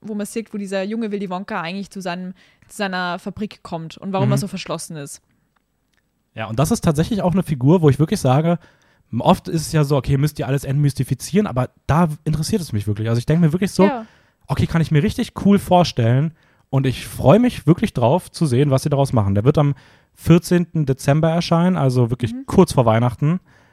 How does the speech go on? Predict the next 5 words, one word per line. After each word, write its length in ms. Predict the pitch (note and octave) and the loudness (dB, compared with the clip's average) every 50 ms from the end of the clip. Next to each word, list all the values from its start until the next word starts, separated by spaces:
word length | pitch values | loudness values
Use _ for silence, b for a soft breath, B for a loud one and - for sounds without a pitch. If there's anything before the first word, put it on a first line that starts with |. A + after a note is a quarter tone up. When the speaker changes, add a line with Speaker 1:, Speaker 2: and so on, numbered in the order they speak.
| b b b b b _ | b b b b b _
Speaker 2:
Ähm, 600 | B2 A#2+ A#2+ A#2+ A#2+ A#2+ A#2+ B2 B2 A#2+ B2 C3 - _ _ _ _ | 2 4 6 8 6 6 6 4 2 2 0 -2 -4 _ _ _ _
das 200 | A#2+ A#2 - - | -4 -4 -2 0
heißt, 460 | A#2+ A#2 A#2 A#2 A#2 A#2+ A#2+ - - | 0 2 4 4 4 4 2 0 0
auch 180 | A#2+ A#2 A2 - | 0 0 0 0
da 500 | - - A2 A#2 B2 B2+ C3 C3 B2+ | 0 2 2 4 6 6 4 4 2